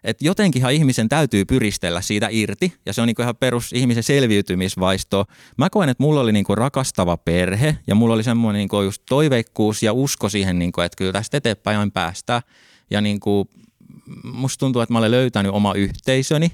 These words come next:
kun mä olen liittynyt Satakunnan Setan hallitukseen ja niinku hakenut omalta alueelta näitä tapahtumia ja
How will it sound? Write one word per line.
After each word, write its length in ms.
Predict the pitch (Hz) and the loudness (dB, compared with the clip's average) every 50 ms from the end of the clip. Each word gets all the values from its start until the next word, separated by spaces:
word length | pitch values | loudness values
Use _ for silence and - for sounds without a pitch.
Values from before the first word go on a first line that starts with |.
| - - | -4 -4
kun 120 | - 110 | -2 0
mä 80 | 110 107 | 2 2
olen 140 | 107 104 107 | 2 2 2
liittynyt 380 | 104 98 - - 104 101 98 | 0 0 -2 -2 -2 -2 -2
Satakunnan 540 | - 110 104 104 101 - 98 98 98 95 95 | -2 -2 -4 -4 -4 -2 -2 -2 0 -2 -2
Setan 300 | - 104 92 - 90 85 | -2 -4 -2 -2 -4 -4
hallitukseen 800 | 85 92 85 80 82 85 90 - 120 - - - - 156 143 143 139 - _ _ _ _ _ _ _ | -2 -2 -2 -2 -2 -2 -2 -2 -4 -6 -6 -4 -2 0 0 0 -2 -4 _ _ _ _ _ _ _
ja 340 | - 98 98 95 90 87 78 - 95 | -2 0 2 2 0 0 -4 -6 -6
niinku 480 | 95 92 92 90 - 95 92 85 - _ _ _ _ _ _ | -6 -6 -6 -4 -4 -4 -4 -4 -6 _ _ _ _ _ _
hakenut 460 | - 143 156 - - 156 131 117 107 110 | -4 -4 -2 -2 0 0 0 0 0 0
omalta 460 | 131 135 135 120 110 101 - 104 110 | 0 2 2 0 0 -2 -2 -2 0
alueelta 420 | 110 110 107 98 92 90 87 - - | 0 2 2 2 2 0 0 -2 -4
näitä 220 | 98 92 92 - _ | -6 -6 -6 -6 _
tapahtumia 1000 | - 95 95 - 92 90 87 - - - 87 85 85 85 85 82 85 85 82 85 - _ - - - _ - | -4 -4 -2 -2 -2 -4 -4 -4 -6 -4 -2 -2 -2 -2 -2 -2 -2 -4 -4 -6 -10 _ -20 -20 -20 _ -8
ja 540 | - 85 87 87 85 82 85 82 80 80 | -4 -2 -2 0 0 0 0 0 -2 -2